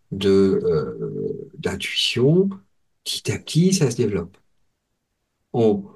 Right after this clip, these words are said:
on constate qu'une personne en, en formation, et cetera, donc qui travaille, qui pratique beaucoup, et cetera,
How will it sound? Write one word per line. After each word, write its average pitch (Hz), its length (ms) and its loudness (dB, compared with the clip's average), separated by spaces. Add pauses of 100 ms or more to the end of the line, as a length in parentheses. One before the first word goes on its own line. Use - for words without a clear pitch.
(200)
on 104 180 -2
constate 151 640 2
qu'une 110 260 -6
personne 110 760 2
en, 95 320 -2
en 104 80 -2
formation, 98 840 -4
et 120 100 -4
cetera, 113 580 -2
donc 127 180 -2
qui - 160 -18
travaille, 110 440 0
qui 117 140 -12
pratique - 540 -10
beaucoup, - 380 -2
et 123 80 2
cetera, 104 680 -2